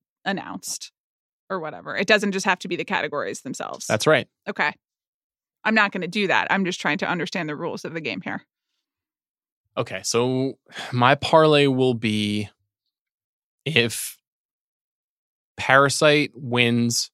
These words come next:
Speaker 2: Best Editing and Bong wins Best Directing,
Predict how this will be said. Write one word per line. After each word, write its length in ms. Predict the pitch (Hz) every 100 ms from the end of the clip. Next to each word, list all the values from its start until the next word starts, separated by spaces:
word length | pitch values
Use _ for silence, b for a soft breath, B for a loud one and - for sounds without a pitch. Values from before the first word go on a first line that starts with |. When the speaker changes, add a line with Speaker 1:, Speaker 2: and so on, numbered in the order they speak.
| _ _ _ _ -
Speaker 2:
Best 300 | 110 - - -
Editing 540 | 117 123 147 165 180 - _ _ _ _ _ _ _ _ _ _ _ _
and 320 | - 117 107 -
Bong 440 | 113 117 123 120
wins 640 | 117 113 113 117 117 - - _ _ _ _ _ _ _ _ _ -
Best 220 | 110 -
Directing, 640 | 110 110 107 107 110 104